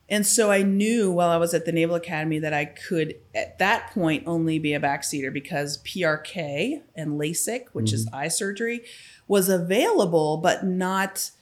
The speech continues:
Speaker 1: um, in the military yet.
Speaker 2: Okay.
Speaker 1: You could, you couldn't fly high performance jets and have had that surgery at that point yet. So that was my option to be a backseater, which was, you know, if you, if you remember Top Gun, it was sort of goose. Well, I,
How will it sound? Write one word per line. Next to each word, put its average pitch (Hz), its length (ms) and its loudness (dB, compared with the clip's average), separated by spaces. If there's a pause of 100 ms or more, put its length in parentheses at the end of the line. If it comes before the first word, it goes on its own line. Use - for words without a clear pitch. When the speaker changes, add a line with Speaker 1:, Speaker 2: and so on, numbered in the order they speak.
(400)
Speaker 1:
um, 165 300 0
in 175 140 2
the 170 60 2
military 170 640 0
yet. - 540 -10
Speaker 2:
Okay. 104 220 -10
Speaker 1:
You 160 120 -6
could, - 180 -6
you 165 140 -4
couldn't 165 560 -2
fly 160 380 0
high 160 300 -2
performance 151 500 -6
jets 143 320 -2
and 147 120 -6
have 147 200 -6
had 160 300 -4
that - 200 -2
surgery 143 420 -6
at 143 200 -8
that 135 300 -4
point 120 340 -8
yet. - 400 -10 (500)
So 180 500 4 (100)
that 175 260 2
was 226 160 2
my 233 180 0
option 156 400 -2
to 160 60 -4
be 156 120 -4
a 151 40 -4
backseater, 139 520 -6
which 160 380 -2
was, 147 580 -2
you 170 100 -6
know, 131 160 -4
if 139 160 -10
you, 147 260 -6
if 151 140 -10
you 156 60 -4
remember 170 280 2
Top 156 300 -4
Gun, 180 320 2
it 92 100 -2
was 147 160 -4
sort 143 120 -8
of 135 180 -16
goose. 165 360 0
Well, 147 200 -2
I, - 220 -4